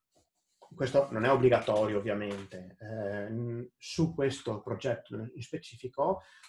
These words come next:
ehm, con il Grusp, eh, per non andare a occupare, eh, server o altro, GitHub mette a disposizione le GitHub Pages,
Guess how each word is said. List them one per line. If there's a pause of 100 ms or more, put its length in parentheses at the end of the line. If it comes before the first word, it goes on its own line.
ehm, (140)
con
il
Grusp,
eh, (480)
per
non
andare
a
occupare,
eh,
server
o
altro,
GitHub
mette
a
disposizione
le
GitHub
Pages,